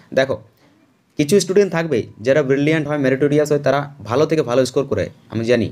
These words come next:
ঠিক আছে? তো তারা ভালো থেকে ভালো স্কোর করে তার মানে এই নয় যে সে একটা স্টুডেন্টে চার পাঁচ জায়গাতে চাকরি করবে, সে একটা পোস্টেই চাকরি করবে, তো তাকে একটা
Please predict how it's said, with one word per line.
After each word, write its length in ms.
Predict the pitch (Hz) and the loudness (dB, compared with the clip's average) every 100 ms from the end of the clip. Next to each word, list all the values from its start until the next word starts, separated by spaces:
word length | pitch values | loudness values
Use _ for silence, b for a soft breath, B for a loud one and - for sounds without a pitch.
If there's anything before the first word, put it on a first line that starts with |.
| - | -2
ঠিক 120 | 151 | -2
আছে? 100 | 165 - - - - | -2 -6 -14 -8 -2
তো 60 | 110 | 0
তারা 200 | 117 131 165 - _ 95 | 0 0 -2 -4 _ -6
ভালো 120 | 110 131 | -4 -2
থেকে 140 | 156 131 | -2 0
ভালো 100 | 147 151 | 0 0
স্কোর 140 | 165 160 | -2 2
করে 100 | 160 151 | 2 2
তার 100 | 143 | 0
মানে 120 | 156 156 | -2 0
এই 60 | 160 | 2
নয় 100 | 165 165 | 2 2
যে 40 | 160 | 0
সে 60 | 151 - | -2 -2
একটা 200 | 131 - 156 B B B B _ - - 135 | -4 -4 -6 B B B B _ -18 -10 -6
স্টুডেন্টে 360 | 160 170 139 135 | -2 0 0 0
চার 120 | 147 139 | 0 0
পাঁচ 100 | 151 147 | -2 -2
জায়গাতে 220 | 147 147 139 | -2 -2 -4
চাকরি 180 | 135 127 | -4 -4
করবে, 160 | 123 127 - | -4 -6 0
সে 80 | 156 | 0
একটা 140 | 143 143 | 0 -6
পোস্টেই 240 | 143 143 131 | -6 -6 -4
চাকরি 200 | 98 90 82 | -4 -6 -12
করবে, 180 | 78 80 _ _ | -14 -16 _ _
তো 60 | 127 135 | -4 -2
তাকে 140 | 139 156 | -2 -2
একটা 140 | 147 | -2